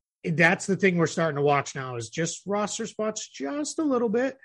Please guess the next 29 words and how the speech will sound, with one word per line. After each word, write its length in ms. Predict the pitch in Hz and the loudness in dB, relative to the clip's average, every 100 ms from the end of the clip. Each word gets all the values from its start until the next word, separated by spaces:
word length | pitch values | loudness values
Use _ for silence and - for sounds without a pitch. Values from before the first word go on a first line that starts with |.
| - - - | -20 -20 0
Um, 240 | 170 165 | 4 6
but 100 | 156 | 6
I 120 | 170 170 | 6 6
do 160 | 190 | 4
think 200 | - 220 | 2 0
we'll 100 | 202 | 0
probably 400 | 175 185 175 214 | -2 -2 2 2
get, 240 | 202 196 160 | 4 2 0
get 140 | 185 | 0
another 260 | 190 185 185 | 0 0 0
veteran 380 | 175 175 175 165 | 2 2 2 4
minimum 420 | 165 165 156 139 - - | 4 4 2 0 -8 -18
signing 420 | - 147 151 143 | -4 2 4 4
in 100 | 139 | 2
there. 480 | 131 127 123 131 147 - _ 160 | 0 -2 0 0 -2 -4 _ -4
I, 60 | |
I, 140 | 175 - - | -4 -2 -2
I 60 | |
tend 260 | 165 190 196 | 4 6 6
to 60 | |
think 260 | 185 202 - | 4 2 0
it 160 | 165 - - | -8 -12 -20
probably 540 | - 156 156 165 190 | -8 -4 -2 0 0
will 180 | 190 202 | 0 -2
go 180 | 190 196 | 0 -4
towards 400 | - 196 196 185 | -2 -4 -2 -2
a 60 | 180 | -2
big 200 | 208 202 | -2 -2
man. 320 | 233 262 | -4 -4